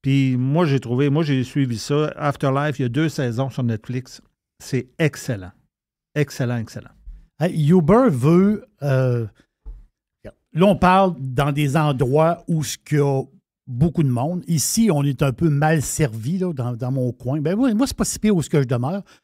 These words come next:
Speaker 2: Mister White, où ce qui demeure, c'est un peu plus haut. Donc, euh, ici, à Québec, il y a moins de choix. Uber veut faire un genre de ménage dans ses restos. Parce que <laughs> c'est, c'est drôle à dire de même. Parce qu'il y a des endroits où ce que,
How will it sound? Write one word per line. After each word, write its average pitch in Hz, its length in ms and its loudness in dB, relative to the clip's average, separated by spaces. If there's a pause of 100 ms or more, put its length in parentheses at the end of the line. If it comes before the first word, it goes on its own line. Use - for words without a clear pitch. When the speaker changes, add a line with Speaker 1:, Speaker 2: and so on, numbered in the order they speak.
(140)
Speaker 2:
Mister 180 280 2
White, 185 320 6
où 160 60 0
ce - 100 -6
qui 151 120 -6
demeure, 151 440 2 (500)
c'est 143 80 -4
un 117 40 0
peu 135 160 -2
plus 135 300 -2 (100)
haut. 202 260 2 (100)
Donc, 131 380 -2
euh, 110 840 -4
ici, 113 280 -2
à 160 80 4
Québec, 156 440 2
il 170 40 4
y - 20 6
a 156 60 4
moins 175 400 6
de 151 40 0
choix. 151 400 0 (340)
Uber 202 520 4
veut 170 160 4
faire 220 220 4
un 170 80 4
genre 196 200 4
de 170 140 4
ménage 170 920 6
dans 131 180 0
ses 139 220 -2
restos. 117 460 -4 (340)
Parce 175 180 -8
que - 160 -10 (200)
<laughs> - 180 -20
c'est, 156 260 -4
c'est 147 140 0
drôle 277 160 4
à 208 80 6
dire 175 160 2
de 151 80 2
même. 170 260 0
Parce - 480 -16
qu'il - 60 0
y 185 40 4
a 170 40 2
des 196 240 2
endroits 196 540 4
où 156 100 0
ce - 100 -8
que, 170 240 2